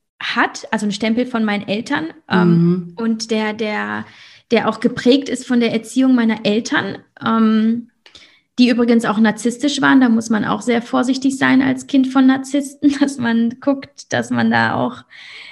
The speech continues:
Speaker 1: nicht, äh, ja, dass man sich selber hinterfragt, weil man ja auch dazu neigt, selber narzisstisch zu sein. Und das ist leider sehr, sehr toxisch und sehr, äh, gefährlich tatsächlich für Kinder mit narzisstischen Eltern.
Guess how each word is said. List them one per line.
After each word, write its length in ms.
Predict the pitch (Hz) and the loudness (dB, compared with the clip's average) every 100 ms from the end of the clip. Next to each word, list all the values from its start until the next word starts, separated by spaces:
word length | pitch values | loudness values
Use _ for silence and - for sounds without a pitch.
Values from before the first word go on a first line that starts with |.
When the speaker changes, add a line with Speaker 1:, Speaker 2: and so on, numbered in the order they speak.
| - | -4
Speaker 1:
nicht, 540 | 233 254 262 - - - | 4 4 4 -4 -14 -6
äh, 580 | - 113 113 113 92 - _ _ | 0 2 2 0 -2 -10 _ _
ja, 200 | 139 156 | 0 0
dass 180 | 247 - | 2 0
man 140 | 220 | 2
sich 140 | 220 233 | 0 0
selber 220 | 220 277 | 2 4
hinterfragt, 760 | 262 240 220 - 208 214 247 220 | 2 2 -4 -4 0 0 -2 -4
weil 140 | 226 | -2
man 160 | 214 214 | -2 -2
ja 180 | 220 | -2
auch 60 | 214 | -4
dazu 280 | - - 226 | -8 -6 -4
neigt, 280 | 220 214 - | -2 -4 -4
selber 240 | 233 240 | -2 0
narzisstisch 640 | 220 214 - - - - | -2 -4 -12 -12 -12 -10
zu 140 | - 220 | -12 -8
sein. 400 | 226 254 262 254 - - - | -2 -2 -2 -6 -20 -20 -8
Und 180 | 208 208 | -4 -2
das 160 | 214 | -2
ist 140 | 220 - | -6 -2
leider 300 | 214 226 208 | 0 0 0
sehr, 200 | 214 220 | 2 2
sehr 180 | 220 214 | 0 -2
toxisch 580 | 214 220 247 233 - - | -4 -4 -8 -8 -10 -12
und 320 | - 208 202 190 | -4 -4 -4 0
sehr, 520 | 214 214 208 - - | 2 2 0 -4 -6
äh, 680 | - 101 92 98 - - - _ - - - _ _ _ _ _ _ _ 240 | -4 0 0 -4 -8 -16 -20 _ -20 -20 -20 _ _ _ _ _ _ _ -2
gefährlich 580 | 208 - 202 190 196 | 0 0 -2 0 -4
tatsächlich 580 | - 190 - 185 - - | -6 -8 -8 -10 -12 -12
für 100 | 214 | -14
Kinder 460 | - 214 208 262 - | -8 -4 -2 -4 -4
mit 200 | 214 - | -10 -8
narzisstischen 600 | 214 - - - - 233 | -10 -10 -16 -14 -10 -8
Eltern. 460 | - 226 262 294 | -6 -6 -6 -6